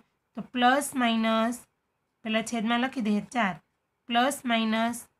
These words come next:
માઇનસ એટલે અગિયારમાંથી પાંચ જાય તો કેટલા વધે?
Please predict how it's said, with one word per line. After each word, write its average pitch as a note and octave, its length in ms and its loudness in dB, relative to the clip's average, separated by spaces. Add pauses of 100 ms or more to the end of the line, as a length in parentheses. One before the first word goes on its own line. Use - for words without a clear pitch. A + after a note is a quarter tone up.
(120)
માઇનસ G#3+ 480 2 (440)
એટલે G#3 180 -2
અગિયારમાંથી A#3+ 760 -2
પાંચ A#3+ 260 -10 (160)
જાય A#3+ 200 -8
તો A3+ 160 -14
કેટલા B3 340 -2
વધે? G#3+ 320 0